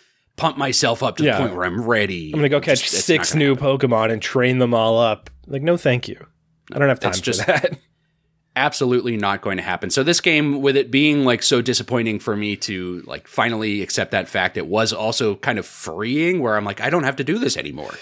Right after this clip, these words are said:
Speaker 2: Yep. Yep.
Speaker 1: Um, <laughs>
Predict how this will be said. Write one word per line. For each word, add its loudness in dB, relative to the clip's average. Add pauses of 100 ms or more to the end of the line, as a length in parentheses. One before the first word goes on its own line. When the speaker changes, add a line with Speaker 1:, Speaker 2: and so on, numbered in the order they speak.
(160)
Speaker 2:
Yep. 0 (1200)
Yep. -10 (160)
Speaker 1:
Um, 0 (360)
<laughs> -8